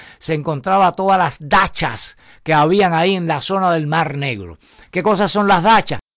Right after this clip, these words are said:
Las dachas eran unas construcciones de madera que existen, están allí todavía. Si usted va hoy allí, todavía las encuentra. Allí esas dachas eran como las los edificios que se fabrican, las casas que se fabrican en las montañas,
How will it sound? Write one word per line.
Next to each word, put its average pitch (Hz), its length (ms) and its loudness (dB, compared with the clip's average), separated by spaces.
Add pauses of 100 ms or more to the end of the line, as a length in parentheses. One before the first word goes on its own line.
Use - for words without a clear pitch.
(120)
Las 147 180 -4
dachas 196 400 2
eran 196 260 0 (360)
unas 185 420 -2
construcciones 165 1040 -2
de 156 200 0
madera 156 600 -2 (300)
que 151 100 -8
existen, 139 560 -6
están 180 320 -2
allí 190 220 -2
todavía. 180 460 2
Si 156 120 -6
usted 180 260 -2
va 190 200 4
hoy 190 180 0
allí, 180 200 -6
todavía 170 420 -2
las 160 160 0
encuentra. 185 520 -4 (480)
Allí 180 320 -2
esas 175 260 0
dachas 190 380 0 (300)
eran 196 320 -2
como 160 400 -4
las 147 320 -4 (220)
los 156 380 0
edificios 175 600 0
que 175 120 -8
se 165 140 -6
fabrican, 160 580 -4
las 127 140 -8
casas 190 380 -2
que 165 100 -8
se 151 120 -8
fabrican 160 540 -4 (200)
en 156 160 -4
las 151 140 0
montañas, 139 760 -4